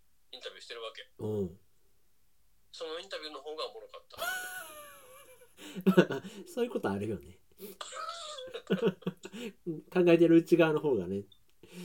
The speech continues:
Speaker 2: 面白い。
Speaker 1: 一応買ったけどね。
Speaker 2: あ、そう。えー、でも、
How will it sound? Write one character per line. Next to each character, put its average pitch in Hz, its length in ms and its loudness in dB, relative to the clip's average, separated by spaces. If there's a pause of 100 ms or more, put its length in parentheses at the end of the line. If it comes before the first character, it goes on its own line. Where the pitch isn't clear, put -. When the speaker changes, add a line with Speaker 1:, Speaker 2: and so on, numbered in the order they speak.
(260)
Speaker 2:
面 113 180 -12
白 98 160 -14
い。 92 40 -12 (280)
Speaker 1:
一 - 100 -10
応 - 60 -10
買 - 180 -8
っ - 20 -10 (200)
た 127 140 -8
け 95 120 -14
ど 82 160 -20
ね。 82 60 -20 (520)
Speaker 2:
あ、 151 180 0
そ 170 360 12
う。 214 100 6
え 254 120 2
ー、 240 40 -4
で 285 80 2
も、 147 240 0